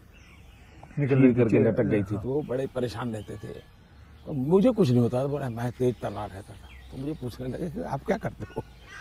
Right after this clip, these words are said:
Speaker 2: मैंने कहा, "कुछ नहीं भाई, castor oil लगाता हूँ मैं।" तो रात को
Speaker 1: हम्म।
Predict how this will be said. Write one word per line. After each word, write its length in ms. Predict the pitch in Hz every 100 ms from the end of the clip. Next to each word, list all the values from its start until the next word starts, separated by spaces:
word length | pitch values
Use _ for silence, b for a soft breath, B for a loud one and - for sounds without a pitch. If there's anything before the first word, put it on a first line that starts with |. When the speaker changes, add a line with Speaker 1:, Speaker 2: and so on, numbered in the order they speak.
| - - -
Speaker 2:
मैंने 120 | 127
कहा, 100 | 143
"कुछ 220 | 147 147
नहीं 140 | 180 175
भाई, 220 | 170 139 -
castor 280 | 131 131 147
oil 260 | 143 135
लगाता 280 | 120 117 117
हूँ 100 | 127
मैं।" 160 | 135 147 - - - - - - - - - - -
तो 80 | 156
रात 300 | 160 156 156
को 320 | - 151 123
Speaker 1:
हम्म। 540 | 95 95 - - 135